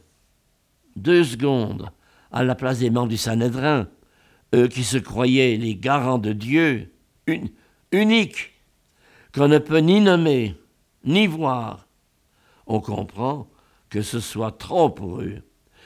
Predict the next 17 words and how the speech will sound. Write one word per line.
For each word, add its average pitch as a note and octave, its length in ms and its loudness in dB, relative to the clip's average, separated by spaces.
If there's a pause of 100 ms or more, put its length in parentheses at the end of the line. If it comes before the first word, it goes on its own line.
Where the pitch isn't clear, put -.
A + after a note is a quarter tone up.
(160)
C'est F#3 460 -4
inacceptable. C#3 1500 -2 (1040)
Se - 220 0
faire C#3+ 340 0
l'égal B2+ 420 0
de A#2 120 -2
Dieu, G2+ 540 -4 (760)
affirmer C#3+ 560 0
une C3 120 0
relation B2 840 -2 (1800)
si D#3+ 480 -2
proche - 760 -4 (480)
et - 260 -4
intime D#3 540 0
avec B2 280 -2
lui, A#2+ 260 -4 (460)
insupportable. D3 1700 0